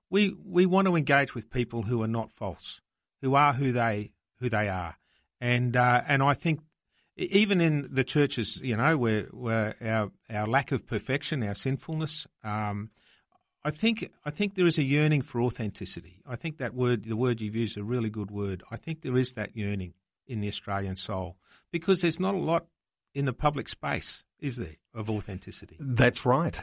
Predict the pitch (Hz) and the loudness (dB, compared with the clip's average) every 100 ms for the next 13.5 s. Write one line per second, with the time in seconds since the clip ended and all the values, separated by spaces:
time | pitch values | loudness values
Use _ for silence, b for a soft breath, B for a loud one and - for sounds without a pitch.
0 | - - 127 123 - - 120 - 147 208 | -10 2 4 4 0 0 0 4 2 4
1 | 165 127 143 127 110 - 117 110 120 113 | 2 4 4 4 2 2 0 0 2 2
2 | 107 104 - 110 101 107 143 190 - 147 | 4 2 0 0 2 4 4 2 0 2
3 | 139 123 - 110 104 113 107 101 98 - | 2 0 2 2 0 -2 0 0 -2 -2
4 | 76 90 123 - 87 104 127 - 110 98 | -4 -6 -10 -6 -6 0 0 2 0 0
5 | - 107 104 - 95 90 120 - 95 95 | -4 -2 -2 0 -2 -2 -4 -4 -6 -4
6 | 85 80 120 B B B B 98 92 110 | -2 0 -2 B B B B -6 2 2
7 | 117 107 160 190 120 - 113 104 110 147 | 4 4 4 6 4 2 0 2 2 4
8 | 175 - 135 127 - 127 127 78 104 - | 2 -2 0 0 2 0 0 -4 -6 0
9 | 127 165 165 135 - 131 113 110 104 120 | 2 2 0 -2 0 0 2 2 0 0
10 | 113 - 110 - 131 104 107 110 117 107 | 0 0 -2 0 2 2 2 2 2 2
11 | - - 113 113 - 190 - 156 135 123 | 2 4 4 4 2 -2 4 6 6 6
12 | 117 117 110 107 - 151 156 123 - - | 2 0 -2 -2 -6 -4 -2 -4 -4 -4
13 | 175 - - - | -4 -4 -8 -10